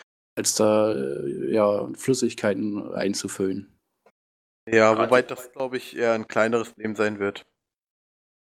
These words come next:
Speaker 3: Ja, wobei es halt natürlich auch ein su-, eine super Sache ist, wenn du das mit den Elektroautos direkt integrieren kannst, weil es sind so-, sowieso Leute grad, oder es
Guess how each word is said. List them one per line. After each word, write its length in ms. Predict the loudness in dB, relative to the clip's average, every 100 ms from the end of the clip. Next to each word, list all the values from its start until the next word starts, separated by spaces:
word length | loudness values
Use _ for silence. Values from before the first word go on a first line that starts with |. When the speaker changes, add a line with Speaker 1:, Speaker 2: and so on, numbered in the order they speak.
| _
Speaker 3:
Ja, 200 | 0 0
wobei 180 | 2 -2
es 100 | -2
halt 100 | -8
natürlich 360 | -10 -12 -10 -4
auch 120 | -2
ein 160 | -4
su-, 160 | -8 -12
eine 160 | -8 -8
super 240 | -8 -6
Sache 300 | 0 0 -2
ist, 160 | -12 -12
wenn 80 | -10
du 80 |
das 140 | -10 -12
mit 120 | -10
den 60 | -8
Elektroautos 520 | -8 -8 -8 -8 -8
direkt 260 | -8 -8
integrieren 540 | -10 -16 -10 -6 -6 -6
kannst, 300 | -8 -8 -4
weil 120 | -6
es 40 |
sind 140 | -6 -8
so-, 200 | -8 -8
sowieso 400 | -8 -6 -2 -2
Leute 280 | 0 -4 -6
grad, 380 | -4 -4 -6 _ _
oder 140 | -8 -6
es 120 | -4